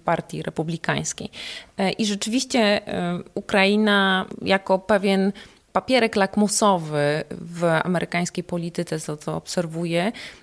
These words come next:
mm, pojawia się jako ten element, w jaki sposób Joe Biden poradzi sobie z tym, z tą, z tym problemem. Ukraina na dzień dzisiejszy jest zbyt duża, żeby mogła być porażką dla Partii Demokratycznej. Więc, e, z jednej strony Joe Biden będzie i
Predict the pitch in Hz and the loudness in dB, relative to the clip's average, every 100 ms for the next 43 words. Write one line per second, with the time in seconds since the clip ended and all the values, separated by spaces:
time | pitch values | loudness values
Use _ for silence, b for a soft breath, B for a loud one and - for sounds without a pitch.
0 | - 175 180 185 180 202 196 190 190 190 | -8 -2 2 2 2 2 4 4 4 2
1 | 185 196 180 180 180 185 185 180 180 185 | 2 0 2 0 -2 -2 0 2 2 2
2 | 180 180 - 180 175 240 - 208 - 202 | 2 0 -4 -4 4 4 2 -8 -2 -2
3 | 185 175 180 170 190 202 202 196 180 180 | -2 0 -2 2 0 2 0 2 2 0
4 | 170 165 165 160 156 - - - 180 170 | -2 -4 -6 -6 -8 -10 -10 -4 -4 -6
5 | - 185 175 165 160 - - - - - | -6 -6 -4 -4 -4 -4 -8 -12 -8 0
6 | 202 226 220 202 196 208 180 - 226 240 | 4 6 6 4 4 2 2 0 0 0
7 | 220 202 175 165 208 185 214 220 208 190 | 0 -2 -4 -2 -2 0 -2 0 0 0
8 | 175 185 190 185 170 180 180 185 185 190 | 2 0 -2 -6 -4 -4 0 2 2 2
9 | 180 175 180 175 - - - - 196 - | 2 2 0 0 -6 -6 -8 -4 0 0
10 | 139 - - _ B B B B 165 180 | 0 -12 -16 _ B B B B -4 0
11 | 190 180 185 185 - - 185 - 170 170 | 4 4 4 0 -4 -2 -2 -2 -8 -4
12 | 165 - 117 - - 170 165 180 - - | -4 -4 -6 -6 -8 -6 -2 -2 0 0
13 | 185 185 185 B B - 220 220 214 196 | 2 0 -2 B B 2 4 4 2 2
14 | 185 170 165 - 185 180 175 170 165 156 | 2 0 -2 0 2 4 2 0 -2 0
15 | 170 160 - - 180 165 | 0 0 -4 -4 -4 -6